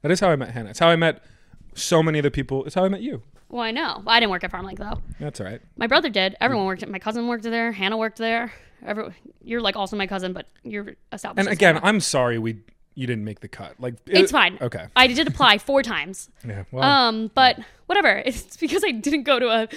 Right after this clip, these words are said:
Speaker 2: top ten school. It's fine. I got it. No.
Speaker 1: Hmm.
Speaker 2: <laughs> Anyways, um,
Speaker 1: We've, we've changed, Jackie. We're, we're, you know.
Speaker 2: You employ
Speaker 1: n-,
Speaker 2: people from U S C.
Speaker 1: <laughs>
Speaker 2: Yeah.
Speaker 1: mm, other schools,
Speaker 2: No,
Speaker 1: yeah.
Speaker 2: you do.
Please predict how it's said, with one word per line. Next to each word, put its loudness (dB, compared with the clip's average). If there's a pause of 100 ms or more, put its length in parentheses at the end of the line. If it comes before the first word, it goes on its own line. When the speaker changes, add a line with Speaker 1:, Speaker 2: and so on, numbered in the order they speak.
(200)
Speaker 2:
top -4
ten -8
school. -12
It's -14
fine. -10
I -12
got -8
it. -10
No. 2
Speaker 1:
Hmm. 10 (460)
Speaker 2:
<laughs> -12
Anyways, 2 (560)
um, 2
Speaker 1:
We've, -2
we've -4
changed, -10
Jackie. -18
We're, -2 (420)
we're, 4 (220)
you -2
know. -4 (140)
Speaker 2:
You 2
employ 2
Speaker 1:
n-, 2
Speaker 2:
people -2
from -8
U -4
S -8
C. -14 (480)
Speaker 1:
<laughs> -14 (280)
Speaker 2:
Yeah. 4
Speaker 1:
mm, -2 (360)
other 6
schools, 2
Speaker 2:
No, -2
Speaker 1:
yeah. -2
Speaker 2:
you -6
do. -10